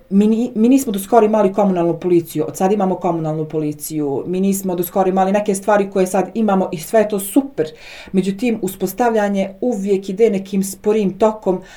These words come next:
a mi nismo trenutno u situaciji da trpimo taj spori tok, jer grad se mnogo brzo širi,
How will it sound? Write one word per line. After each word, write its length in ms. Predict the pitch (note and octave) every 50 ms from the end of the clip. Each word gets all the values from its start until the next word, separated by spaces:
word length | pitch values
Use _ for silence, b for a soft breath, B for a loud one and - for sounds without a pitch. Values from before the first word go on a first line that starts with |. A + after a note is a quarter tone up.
| B B B
a 80 | - F3+
mi 140 | F#3 F#3 F#3
nismo 400 | F#3+ G#3 A3+ A#3+ A#3 - G3 E3+
trenutno 360 | - G#3+ G3+ G3 G3 F#3+ F3+
u 40 | E3+
situaciji 720 | F3+ E3+ - F3 F3 F3 F3 E3+ - - B3+ A#3+ G#3+ F3+
da 120 | E3 E3+
trpimo 520 | E3+ - F#3+ F#3 F#3+ F#3+ - A3+ G#3+ E3+ E3
taj 220 | E3 F3 E3+ E3+
spori 360 | E3 - - F3+ E3+ F3 D#3
tok, 360 | D#3 - - D3 C#3 - - - -
jer 240 | C#3+ D#3 E3+ E3 E3
grad 300 | D#3+ G3 G3+ G3+ G3+ -
se 60 | E3
mnogo 260 | D#3+ F3 F#3+ E3 -
brzo 260 | D#3 E3+ F3 D#3 D3+
širi, 520 | C#3+ - - - G3 F#3+ E3+ E3+ E3+ E3+